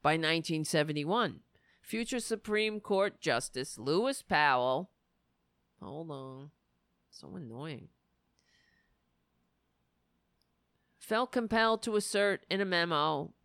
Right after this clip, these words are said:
that was helped to galvanize in, uh, that helped galvanize business circles that he, that the American economic system is under attack.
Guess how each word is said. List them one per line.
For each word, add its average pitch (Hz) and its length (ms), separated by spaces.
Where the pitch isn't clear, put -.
that 127 420
was 131 240
helped 127 340
to 147 60
galvanize 123 760
in, 135 220
uh, 131 320
that 139 200
helped 190 360
galvanize 170 640
business 202 420
circles 135 460
that 156 200
he, 180 440
that 165 180
the 170 140
American 190 440
economic 202 640
system 156 440
is 151 140
under 143 300
attack. 226 480